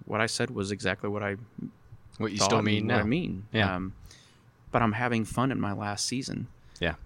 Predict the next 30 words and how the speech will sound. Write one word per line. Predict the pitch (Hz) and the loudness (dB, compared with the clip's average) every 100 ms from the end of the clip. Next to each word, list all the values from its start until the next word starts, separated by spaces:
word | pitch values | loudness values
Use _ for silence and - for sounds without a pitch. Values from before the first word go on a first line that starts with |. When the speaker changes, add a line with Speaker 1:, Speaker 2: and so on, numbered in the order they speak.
| - | -4
Speaker 1:
But | 104 - - - _ - - - | -2 -2 -8 -20 _ -20 -20 -12
part | - 120 120 | 0 2 2
of | |
it | 107 | 0
is | 101 | 0
because | - 107 104 | -4 -4 -4
I'm | 101 | -2
having | 101 107 101 | 0 0 0
fun | 101 104 | 0 0
because | 104 107 | 0 -2
I | 101 | -2
know | 101 104 | 0 0
that | 101 98 - _ | 0 -4 -8 _
once | 117 110 - | -8 -4 -2
the | |
season's | 98 127 139 104 | -2 0 0 -2
over, | 98 101 110 104 | 0 -2 -2 -2
I'm | 101 98 98 - - - _ _ - | -2 -4 -6 -10 -20 -20 _ _ -4
going | 113 110 | 0 0
a | |
different | 104 107 101 80 | 0 0 0 -2
direction | 101 117 - 127 | -2 -2 -4 -4
and | 98 95 92 110 - _ - | -4 -6 -8 -10 -16 _ -4
doing | 113 107 | -2 0
things | 104 98 | -2 -2
that | 95 | -2
I | |
wanna | 101 98 | -2 -4
do. | 101 143 139 | -2 -2 -2
So, | - - 92 | -2 0 -2